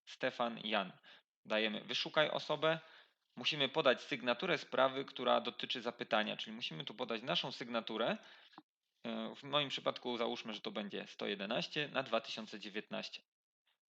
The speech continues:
Zatwierdzam. Program nie znalazł takiej osoby spełniającej kryteria, które podaliśmy w bazie danych egip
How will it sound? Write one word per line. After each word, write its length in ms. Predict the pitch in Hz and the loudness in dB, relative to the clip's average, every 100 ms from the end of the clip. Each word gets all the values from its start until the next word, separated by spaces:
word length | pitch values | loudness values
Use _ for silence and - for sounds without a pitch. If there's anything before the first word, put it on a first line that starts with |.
| _ - | _ -16
Zatwierdzam. 720 | 107 120 - 107 104 147 202 - _ _ _ _ _ _ _ _ _ _ _ _ _ _ _ | -2 -2 -2 -6 0 0 0 -6 _ _ _ _ _ _ _ _ _ _ _ _ _ _ _
Program 640 | - 165 175 120 131 185 196 _ _ - | 2 4 6 6 6 2 -6 _ _ -8
nie 240 | 135 170 | 0 0
znalazł 400 | 175 214 123 113 | 4 6 6 6
takiej 300 | 123 - 113 | 0 0 0
osoby 560 | 117 - 110 117 151 190 _ _ _ | 0 0 0 0 -2 -4 _ _ _
spełniającej 680 | - - 131 135 135 135 123 | -18 -4 0 4 4 2 -2
kryteria, 420 | - 120 131 120 | -6 -2 2 2
które 220 | - 110 104 | 2 -2 -2
podaliśmy 540 | 117 110 107 107 113 | 2 2 2 -2 -6
w 40 | |
bazie 280 | 107 120 120 | 2 2 2
danych 300 | 110 104 101 - | 0 0 -2 -4
egip 320 | 120 214 | -4 -4